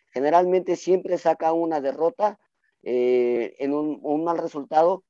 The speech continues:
del partido de ida. Y siempre estamos con las expectativas del americanismo de que no, no, hay que, este, en la casa lo resolvemos, en el Azteca, eh, somos el equipo de las remontadas, y ya tenemos que quitarnos también ese estigma porque tenemos que jugar bien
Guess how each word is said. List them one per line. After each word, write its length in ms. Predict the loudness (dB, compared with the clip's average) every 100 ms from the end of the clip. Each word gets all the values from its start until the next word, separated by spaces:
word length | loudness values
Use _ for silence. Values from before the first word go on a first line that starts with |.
| _
del 220 | -6 -6
partido 420 | -4 -6 0 2 2
de 120 | 2
ida. 320 | 0 -2 -6 _ _
Y 80 | -4
siempre 260 | -2 2
estamos 320 | 0 2 -2 -2
con 140 | -2
las 100 | -4
expectativas 720 | -4 -10 -8 -6 0 4 6
del 160 | 6 4
americanismo 720 | 2 -2 -2 -2 -2 -2 -2
de 120 | -2
que 140 | -2
no, 440 | -2 2 2 2 2
no, 260 | 0 0 -4 -10 _ _ _
hay 120 | -4
que, 300 | 2 4 4
este, 420 | 2 0 -2 0 2
en 60 |
la 120 | 2
casa 260 | 2 2 4
lo 120 | 4
resolvemos, 760 | 2 0 -2 2 2 2 -4 -6
en 140 | -6
el 100 | -2
Azteca, 560 | -2 -2 -6 0 4 4
eh, 140 | 2
somos 420 | -4 -8 -6 -4 -2
el 180 | -2
equipo 320 | -2 -4 -2 0
de 80 |
las 240 | 2 0 -4
remontadas, 800 | -6 -6 2 4 6 4 0 _ _ _ _
y 80 | 0
ya 160 | 4 4
tenemos 340 | 2 0 -2
que 160 | -2 -4
quitarnos 400 | -2 -2 -2 -4
también 300 | -2 0 -2
ese 180 | -4 -6
estigma 400 | -6 -2 -2 0
porque 320 | -2 -4 -4
tenemos 420 | 0 0 0 -2
que 140 | -2
jugar 340 | -2 2 2 2
bien 360 | 2 2 0